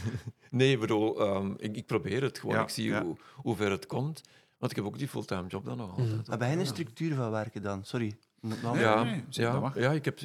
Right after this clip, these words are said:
Speaker 1: zeker een structuur. Ik, ik, ik probeer een aantal, of de structuur bedoel je voor een vervaal te
Speaker 4: Nee, hoe
Speaker 1: maken,
Speaker 4: ziet
Speaker 1: of
Speaker 4: een
Speaker 1: voor een
Speaker 4: dag
Speaker 1: structuur
Speaker 4: eruit?
Speaker 1: voor
Speaker 4: Kunnen hij jezelf aan de,
Speaker 1: Ja.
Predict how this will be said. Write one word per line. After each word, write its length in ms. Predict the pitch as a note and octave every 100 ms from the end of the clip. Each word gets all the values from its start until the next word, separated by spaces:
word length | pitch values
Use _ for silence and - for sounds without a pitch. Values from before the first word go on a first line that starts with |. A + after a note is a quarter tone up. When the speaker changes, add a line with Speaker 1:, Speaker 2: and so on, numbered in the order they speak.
| G1+ -
Speaker 1:
zeker 320 | - B2+ C3
een 60 | C#3
structuur. 340 | - B2 B2+
Ik, 120 | A2+ -
ik, 260 | C#2+ - -
ik 140 | B2 -
probeer 680 | A#2 G#2 A#2 C#3 C#3+ - - _ _ _ _ _ _ _ _ _ -
een 220 | A#2+ -
aantal, 840 | B2+ C#3 C3+ C3 B2 A#2 A2+ A2 - _ _ _ _ -
of 160 | C3 - _
de 120 | A#2
structuur 340 | B2+ C#3+ D#3+ D#3
bedoel 240 | D#3 D3+
je 80 | C3
voor 100 | B2
een 120 | A2+
vervaal 360 | A2+ A2 D3+ D#3+
te 60 |
Speaker 4:
Nee, 80 | C#3+
hoe 100 | F3
Speaker 1:
maken, 20 |
Speaker 4:
ziet 80 | A3+
Speaker 1:
of 0 |
Speaker 4:
een 60 | D3
Speaker 1:
voor 80 | C#3+
een 60 |
Speaker 4:
dag 100 | C3+ D#3
Speaker 1:
structuur 140 | F3 B2+
Speaker 4:
eruit? 120 | A#2+
Speaker 1:
voor 80 | -
Speaker 4:
Kunnen 200 | D3 C#3
hij 100 | C3
jezelf 300 | A#2+ D3 E3+
aan 140 | D3+
de, 80 | C3 - _
Speaker 1:
Ja. 240 | D3 C3